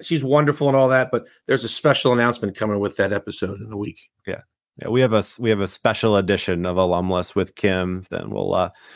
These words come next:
Speaker 2: share a bit more about that. Just doing, do some hinting for now.
Speaker 1: <laughs>
Speaker 2: But, uh, Carla, thanks so much for, for being on the show. We're gonna,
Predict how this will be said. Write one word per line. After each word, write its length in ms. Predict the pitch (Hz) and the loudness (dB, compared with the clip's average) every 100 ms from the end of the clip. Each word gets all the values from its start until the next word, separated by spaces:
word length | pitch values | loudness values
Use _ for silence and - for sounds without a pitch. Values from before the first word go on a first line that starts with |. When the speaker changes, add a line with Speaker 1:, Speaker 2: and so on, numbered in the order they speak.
| - - - | -20 -20 -12
Speaker 2:
share 220 | - 117 | 0 2
a 60 | 95 | 4
bit 160 | 107 | 2
more 260 | 107 104 98 | 2 4 4
about 300 | 98 95 - | 4 0 2
that. 300 | 120 127 - - 110 | 2 2 0 -10 -16
Just 240 | 104 - | -16 -10
doing, 200 | 107 104 104 - | -4 -4 -4 -4
do 100 | 120 | -2
some 180 | 104 92 | -2 0
hinting 440 | 139 139 131 120 | 0 2 2 0
for 160 | 104 107 | -2 0
now. 400 | 127 127 120 - _ _ _ - | 2 2 0 -4 _ _ _ -6
Speaker 1:
<laughs> 120 | 123 117 | -2 2
Speaker 2:
But, 220 | 107 - | 0 2
uh, 220 | 113 107 107 - | 0 0 -2 0
Carla, 420 | 160 147 139 139 - | 2 4 4 2 4
thanks 260 | 147 147 | 2 4
so 140 | - 156 | 2 2
much 300 | 135 127 - | 2 0 -4
for, 340 | 110 101 95 - | 0 0 0 -2
for 80 | |
being 220 | 98 113 107 | 0 0 0
on 100 | 101 | -2
the 80 | |
show. 420 | 92 - 107 107 101 | -2 2 4 6 4
We're 160 | 104 | 2
gonna, 340 | 101 92 90 | 0 -2 -4